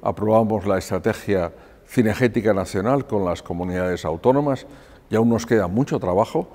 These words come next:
de la mano de la Federación y de la mano de todas las comunidades autónomas para poder llevar adelante todos los puntos de esa numerosa lista de aspectos contenidos en ella y que son muy importantes.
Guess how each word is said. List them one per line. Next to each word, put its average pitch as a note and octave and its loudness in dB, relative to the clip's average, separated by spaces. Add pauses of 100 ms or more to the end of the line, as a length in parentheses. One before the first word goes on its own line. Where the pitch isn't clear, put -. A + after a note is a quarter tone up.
(260)
de E2 -8
la D#2 -2
mano F#2 -2 (360)
de F2+ -6
la D#2+ -2
Federación E2+ -2
y A2+ 0
de G2 0
la D#2+ 0
mano C3 0
de G2+ 0
todas F2 -2
las E2 -4
comunidades D#2+ -4
autónomas A#2+ -2 (380)
para G2 4
poder G2+ 2
llevar G2+ 2
adelante G2 0 (340)
todos B2 6
los G2 0
puntos C3+ 0
de G2+ 0
esa F#2 -2 (260)
numerosa A#2 4
lista G#2+ -2 (480)
de G#2 0
aspectos - -2
contenidos F2+ -4
en D#2+ -6
ella F2 -4
y F2+ -4
que E2 -8
son F#2+ -4
muy F#2+ -2
importantes. - -10